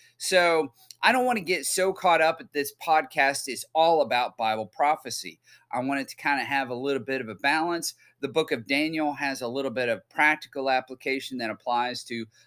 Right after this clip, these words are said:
us as Christians, um, as well as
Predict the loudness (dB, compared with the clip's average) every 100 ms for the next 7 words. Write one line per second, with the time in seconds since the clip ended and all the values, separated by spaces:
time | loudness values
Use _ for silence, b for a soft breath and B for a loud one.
0 | -4 -2 -2 -6 -6 -4 -4 -4 -4 -4
1 | -6 b b b -2 2 2 2 -4 -4
2 | -2 0 -2 4 6 6 4 4 6 4
3 | 2 -2 -6